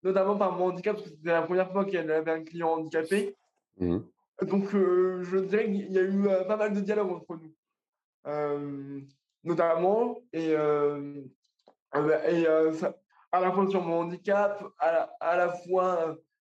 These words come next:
Speaker 1: sur ce que je voulais, euh, f-, euh, pratiquer pendant l'heure. Donc, voilà. Et, euh, voilà. Et, et après, il y a, euh, bah, il y a eu, euh, l'acte sexuel et, euh,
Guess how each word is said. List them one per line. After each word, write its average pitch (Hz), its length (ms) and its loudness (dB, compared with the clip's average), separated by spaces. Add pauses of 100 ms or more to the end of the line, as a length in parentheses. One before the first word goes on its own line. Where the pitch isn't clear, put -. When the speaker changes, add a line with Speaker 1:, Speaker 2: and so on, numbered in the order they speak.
Speaker 1:
sur 180 180 -14
ce - 60 -16
que 185 120 2
je 170 40 -4
voulais, 180 460 0
euh, 170 280 2
f-, 170 280 -12 (160)
euh, 160 240 0 (100)
pratiquer 190 400 -2
pendant 156 640 0 (260)
l'heure. 190 640 0 (360)
Donc, 156 340 -8
voilà. 156 260 0 (680)
Et, 180 200 6
euh, 151 600 4
voilà. - 320 0
Et, 165 280 -2
et 156 300 0
après, 175 240 2
il 196 60 4
y 190 60 4
a, 175 40 2
euh, 156 480 0
bah, 156 400 -2
il 160 180 -14 (160)
y 160 60 -6
a 160 60 0
eu, 165 220 -4
euh, 151 380 -2
l'acte 160 280 0
sexuel 175 600 -2
et, 160 260 2
euh, 143 340 2